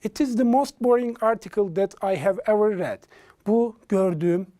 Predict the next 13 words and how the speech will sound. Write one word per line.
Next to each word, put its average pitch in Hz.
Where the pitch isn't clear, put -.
e, 151
daha 165
doğrusu 160
okuduğum 175
en 214
sıkıcı 175
makale 170
şeklinde. 131
Makale 247
normalde 233
nedir? 226
Bir 240
nesnedir. 208